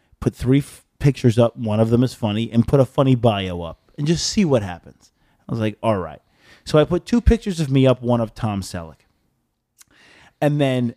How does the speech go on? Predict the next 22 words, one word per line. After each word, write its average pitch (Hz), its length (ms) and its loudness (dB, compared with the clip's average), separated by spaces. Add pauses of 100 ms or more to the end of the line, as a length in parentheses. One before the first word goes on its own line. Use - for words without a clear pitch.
(120)
my 127 240 -2
bio 131 520 0
went 107 300 -6
as 90 220 -14
such. - 480 -14 (1600)
"I'm 131 220 4
not 135 300 0
here 110 720 0
for 107 320 0
hookups. - 600 -6 (880)
I'm 117 180 4
here 113 300 2 (140)
to 180 260 0
hook 107 240 -6
up. 76 180 -18 (500)
Household 110 500 0
appliances, 87 840 -10 (420)
washing 110 420 2
machines, 98 560 -4 (280)
dishwashers, 98 840 -2 (320)
air 113 160 4
conditioners. 101 680 -2